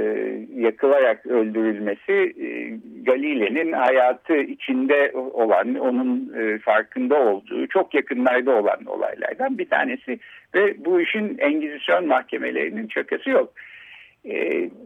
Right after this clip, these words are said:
bir derdi daha var belki Galile'nin. O da şu, şöyle düşünüyor. Ben, e, kendimi eğer bu kitabı yazıp yayınlayacaksam, e, kitabın yaygın olarak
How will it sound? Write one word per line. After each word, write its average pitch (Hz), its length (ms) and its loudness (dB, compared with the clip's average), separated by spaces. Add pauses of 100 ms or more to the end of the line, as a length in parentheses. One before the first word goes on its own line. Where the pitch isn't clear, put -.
(180)
bir 277 440 -2
derdi 220 380 2
daha 226 240 4
var 127 240 2
belki 113 360 0
Galile'nin. 120 600 -2
O 370 180 0
da 480 100 2
şu, 269 420 0
şöyle 233 380 2
düşünüyor. 120 680 0
Ben, 240 460 2 (880)
e, 160 360 0
kendimi 196 760 0 (340)
eğer 175 420 4
bu 143 100 -10
kitabı 139 340 -2
yazıp 143 360 -2
yayınlayacaksam, 170 1000 0 (460)
e, 143 420 -2
kitabın 220 500 -2
yaygın 190 460 2
olarak 202 500 2